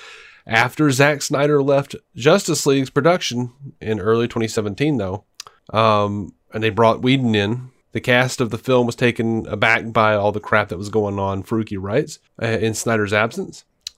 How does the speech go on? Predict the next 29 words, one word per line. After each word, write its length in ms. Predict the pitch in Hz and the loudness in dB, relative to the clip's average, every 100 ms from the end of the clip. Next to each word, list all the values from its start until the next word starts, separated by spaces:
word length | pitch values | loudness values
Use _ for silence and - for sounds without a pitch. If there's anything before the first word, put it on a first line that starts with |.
| _ | _
And 580 | - 120 120 120 117 113 98 | 0 2 4 4 2 -2 -2
Ray 240 | 113 143 | 4 4
says, 260 | 160 160 139 | 4 2 0
"You've 80 | 131 | 4
got 120 | 143 | 4
to 80 | 147 | 4
understand, 420 | 147 - 147 123 | 2 4 4 4
Zack 240 | 120 139 | 2 2
stepped 240 | - 147 - | 0 -2 0
away 240 | 127 127 | 2 4
to 60 | 127 | 4
be 160 | 117 | 2
with 100 | 107 | 0
his 160 | 120 - | -4 -4
family, 400 | 135 160 113 - | 0 0 -2 -2
and 160 | 110 | -2
we 60 | 113 | 0
wanted 260 | 110 147 160 | 0 0 0
to 80 | |
give 160 | 143 147 | 0 0
him 140 | 139 | 0
space 420 | 135 - 120 127 - | -4 -2 2 2 0
to 80 | |
do 220 | 127 156 185 | 2 2 4
that," 200 | 117 - | 2 0
Fisher 280 | 110 107 | -4 -4
said. 180 | 104 104 | -6 -4
He 180 | 107 135 | 0 0
said, 440 | 127 - 147 147 | 0 4 4 4